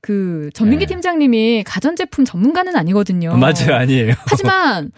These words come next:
Speaker 1: 우리 또 청취자분들이 궁금해하신다면
Speaker 2: 네.
Speaker 1: 해결법을 아신다면 또 알려주시면 좋지 않을까.
Speaker 2: 그래요?
Speaker 1: 이육공일 번님께서
Speaker 2: 네.
Speaker 1: 로봇 청소기 완전 별론데
Speaker 2: 어.
Speaker 1: 어떻게 써야 하나요? 청소할 때 일일이 확인해야 되던데요.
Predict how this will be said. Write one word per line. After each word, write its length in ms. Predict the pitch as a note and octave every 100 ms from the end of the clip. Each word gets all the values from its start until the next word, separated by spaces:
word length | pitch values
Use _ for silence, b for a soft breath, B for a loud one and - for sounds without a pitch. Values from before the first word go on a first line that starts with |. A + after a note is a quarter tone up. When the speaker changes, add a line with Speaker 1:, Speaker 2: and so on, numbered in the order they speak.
| b b
Speaker 1:
우리 180 | C4 D#4+
또 140 | -
청취자분들이 600 | - G#4 - F#4+ F4+ D#4+
궁금해하신다면 1120 | D4 B3+ A#3+ C#4 C#4+ B3+ G#3+ G3 B3+ B3 F#3 D#3
Speaker 2:
네. 60 | F#2
Speaker 1:
해결법을 420 | - G4+ F4+ E4+ -
아신다면 560 | - - D#4+ D#4+ C4+
또 80 | A#3
알려주시면 840 | E3 F3+ G#3+ A3 G#3 F#3 F3 F3
좋지 240 | F3+ G#3+ A3
않을까. 640 | E3+ E3+ - F#3 G#3 E3
Speaker 2:
그래요? 420 | C3 G2+ G2 B2+ D3+ _
Speaker 1:
이육공일 800 | B3 C4+ D4 E4+ _ - B3 C#4+
번님께서 720 | C4 A3+ F#3+ F3 E3 B3 G3+ -
Speaker 2:
네. 180 | E2+ D#2 F2 -
Speaker 1:
로봇 420 | G3+ A#3+ C#4+ A4+
청소기 560 | - A4 A4+ G#4+ G4+ E4
완전 560 | - - - A4 E5 D#5
별론데 840 | C#4 B3 B3 A#3+ G3 F#3 F#3+ F#4+
Speaker 2:
어. 140 | - G2
Speaker 1:
어떻게 340 | F#2 - F#4
써야 280 | E4 D4 C4
하나요? 540 | A3+ G3 A3 B3 F#3+ E3+
청소할 460 | - B4 A4+ F#4+
때 360 | D4 - A3 A3
일일이 440 | - C4+ F4+ G#4 F#4+
확인해야 560 | - A4 C#5 C5 A4
되던데요. 600 | C4 A3+ F#3+ F3 E3+ A3